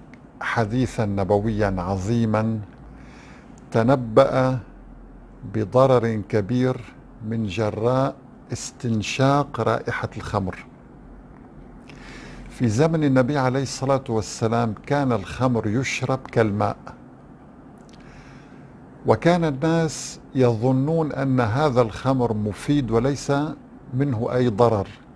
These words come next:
فما بالك بمجرد الجلوس على مائدة يدار عليها الخمر؟ أيها الأحبة، دعوني أتأمل معكم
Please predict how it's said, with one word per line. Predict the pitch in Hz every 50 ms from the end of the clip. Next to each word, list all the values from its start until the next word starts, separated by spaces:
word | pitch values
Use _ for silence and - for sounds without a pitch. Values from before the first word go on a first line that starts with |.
| - - - - - - - - - - - -
فما | - - - - 123 139 180 202 208
بالك | 175 196 190 190 185 185 180 - 175
بمجرد | 170 143 147 147 143 139 135 131 120 139 180 190 180 165 160 175 175 165 151 143 - - - - - - - - - - - - - - - -
الجلوس | 147 139 127 120 113 101 101 123 135 139 143 165 165 151 - - -
على | 135 143 151 151 151
مائدة | 151 156 165 147 143 120 123 127
يدار | 123 120 107 120 120 113
عليها | 107 101 101 107 98 98
الخمر؟ | 98 92 - - - 101 110 131 - - - - - - - - - - - -
أيها | 175 175 135 123
الأحبة، | 117 127 - - - 123 117 113 117
دعوني | 113 107 110 107 110 117 120 120 123 120 110
أتأمل | 104 - - 113 107 107 104 101 101 101
معكم | 104 101 104 107 - - 120 113 113